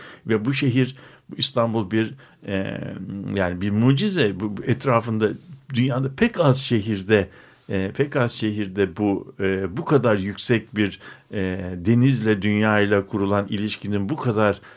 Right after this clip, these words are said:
e, gündelik hayatla iç içe olması mümkündür. Ama şuna baktığımız zaman eğer bir an için insan şöyle bir şey, e, kendi kendine söylüyor.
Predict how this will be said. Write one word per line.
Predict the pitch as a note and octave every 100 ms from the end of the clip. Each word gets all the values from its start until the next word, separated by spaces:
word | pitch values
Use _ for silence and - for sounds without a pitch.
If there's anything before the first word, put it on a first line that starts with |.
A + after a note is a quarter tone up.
| _ -
e, | G#2+
gündelik | G2 A2 G#2 A2
hayatla | G#2+ G2 G2+ - G2+ F#2+ - _ -
iç | C3+
içe | - -
olması | A#2+ G#2+ G2+ G2+ - G#2
mümkündür. | F#2 E2+ G2+ F#2+ G#2+ - _
Ama | A#2 F#3+ G#3 C3+ - - _ -
şuna | - E3 C3
baktığımız | C3 C3+ B2+ D#3+ E3+
zaman | C#3+ A2 F#2+ F#2+ - - _ -
eğer | C3+ G3 F3 C3+ - _ _ _
bir | A#2+ F3
an | F#3
için | C#3 C#3 D3+
insan | C3+ C#3 C#3+
şöyle | C3+ C3+ C#3 B2
bir | A#2+
şey, | - C3+ A#2+ - -
e, | F2+ -
kendi | - G2+ G2
kendine | G2+ F2+
söylüyor. | E2+ -